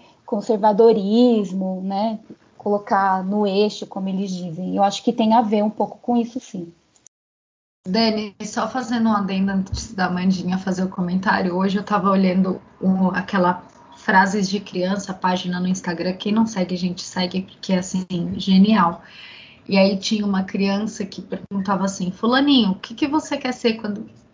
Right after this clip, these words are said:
Speaker 2: que, ou fulaninho, enfim, "o que você quer ser quando crescer?" "Ah, eu quero ser uma fada." "Não, mas você tem que escolher uma coisa que dê dinheiro." "Ah, então vou ser fada do dente, porque ela sempre tem moedas." Então, assim, pra criança, o que você vai ser quando crescer?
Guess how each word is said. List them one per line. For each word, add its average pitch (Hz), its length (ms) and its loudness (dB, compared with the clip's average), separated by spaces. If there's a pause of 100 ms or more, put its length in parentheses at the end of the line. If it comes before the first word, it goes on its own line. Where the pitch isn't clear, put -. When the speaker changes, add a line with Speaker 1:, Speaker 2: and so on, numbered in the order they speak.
(160)
Speaker 2:
que, - 220 -6 (140)
ou 190 220 2
fulaninho, 180 500 0
enfim, 170 300 -12 (140)
"o - 40 -20
que - 80 -12
você 240 240 -2
quer 269 160 -6
ser 247 240 -4
quando 220 240 -4
crescer?" 226 360 -4
"Ah, 190 200 4
eu 180 80 -8
quero - 240 -14
ser - 140 -14
uma 226 220 -6
fada." 175 540 -2 (500)
"Não, 262 280 0
mas 196 120 -6
você 214 100 -10
tem 226 140 -4
que 220 60 -4
escolher 247 720 -2 (220)
uma 247 240 -4
coisa 262 280 -4
que 277 140 -8
dê 269 160 -4
dinheiro." 262 480 0
"Ah, 226 140 4
então 190 260 -2
vou 226 120 -6
ser 233 180 -8
fada 226 340 -2
do 277 120 -8
dente, 220 380 -4
porque - 280 -14
ela 202 140 -2
sempre 220 360 -8
tem 254 160 -2
moedas." 208 720 0 (500)
Então, 220 160 0
assim, 240 460 -2
pra 262 140 -2
criança, 269 600 -4
o - 40 -8
que 269 140 -4
você 262 280 -2
vai 254 120 0
ser 240 140 -4
quando 226 260 0
crescer? 208 680 -4